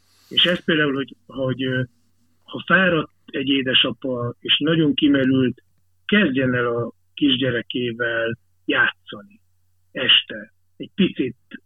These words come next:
vigye, vigye bele a saját humorát, saját élményeit, tehát hogy neki is jó legyen.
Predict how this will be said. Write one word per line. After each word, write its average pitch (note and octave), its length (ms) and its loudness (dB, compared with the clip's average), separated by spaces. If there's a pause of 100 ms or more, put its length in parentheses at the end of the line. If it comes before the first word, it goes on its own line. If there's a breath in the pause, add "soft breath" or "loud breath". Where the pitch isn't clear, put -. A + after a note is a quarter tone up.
(120)
vigye, D#3 560 0
vigye D3+ 280 2
bele B2+ 240 0
a A2+ 100 -2 (120)
saját C3+ 400 0 (560)
humorát, B2 640 0 (420)
saját D3 400 2
élményeit, D#3 480 4
tehát - 160 -4
hogy D#3 140 4
neki F#3 400 6
is - 200 4
jó B2+ 260 0
legyen. A2+ 460 -10